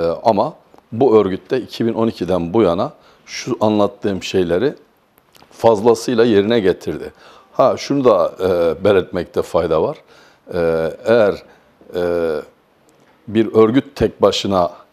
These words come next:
kırk elli bin oyu getirebiliyorsa, e, ben de bu partinin mensubu olarak, e, bundan mutluluk duyarım, onur duyarım. E, ve bana, e,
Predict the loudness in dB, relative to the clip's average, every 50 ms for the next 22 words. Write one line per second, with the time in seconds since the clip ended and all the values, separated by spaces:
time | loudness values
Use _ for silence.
0 | _ -6 -4 -4 -4 -4 -2 0 0 2 2 2 2 2 2 0 -2 -4 -10 _
1 | _ _ _ _ _ _ _ _ _ 2 2 4 4 2 4 2 2 0 0 0
2 | -2 0 0 -2 0 2 2 2 2 -2 0 -2 -2 -2 -2 -8 -16 _ _ _
3 | _ _ _ _ _ _ -8 -4 -2 -2 0 0 0 -2 0 0 0 0 2 0
4 | 0 -2 -2 -4 -4 2 2 2 2 2 -2 -4 -4 -4 -2 -2 -2 -2 -4 -6
5 | -6 -6 -2 2 2 2 4 4 2 2 0 -4 -12 -20 _ _ _ _ _ _
6 | _ -8 -4 -2 -2 0 0 0 0 -2 -2 -2 -4 -2 -2 0 2 2 2 2
7 | 0 -2 -8 -8 -4 -2 -2 -2 0 0 0 0 -2 -2 -2 0 2 2 2 0
8 | -2 -6 -8 _ 0 2 4 6 4 4 4 2 2 2 2 0 -2 -6 -12 -18
9 | _ -20 _ _ _ _ _ _ _ -6 -2 0 2 2 2 2 0 -2 -4 0
10 | 2 2 4 6 4 4 4 4 2 2 0 -4 -10 _ _ _ _ _ _ _
11 | -12 -6 -4 -2 -2